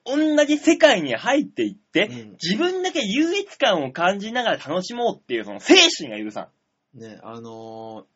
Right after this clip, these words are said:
Speaker 2: ー、十万円程度を使ってやったと。
Speaker 1: うん。うん。
Speaker 2: それで一パーセントだと自分を言うなっていう腹は立つけど。
Speaker 1: そう。
Speaker 2: まあ、雇用の促進とか、
Speaker 1: <laughs>
Speaker 2: そういうのいろいろ考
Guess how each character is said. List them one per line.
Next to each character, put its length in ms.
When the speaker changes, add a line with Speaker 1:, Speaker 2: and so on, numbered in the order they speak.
Speaker 2:
ー、 400
十 80
万 240
円 400
程 240
度 140
を 80
使 260
っ 60
て 280
や 140
っ 120
た 140
と。 220
Speaker 1:
う 40
ん。 60
う 40
ん。 60
Speaker 2:
そ 180
れ 100
で 140
一 280
パ 200
ー 20
セ 140
ン 40
ト 100
だ 120
と 80
自 240
分 240
を 20
言 280
う 20
な 100
っ 60
て 140
い 120
う 60
腹 240
は 80
立 240
つ 40
け 120
ど。 180
Speaker 1:
そ 460
う。 60
Speaker 2:
ま 380
あ、 20
雇 160
用 200
の 100
促 260
進 240
と 140
か、 180
Speaker 1:
<laughs> 480
Speaker 2:
そ 160
う 40
い 60
う 40
の 100
い 80
ろ 120
い 20
ろ 120
考 200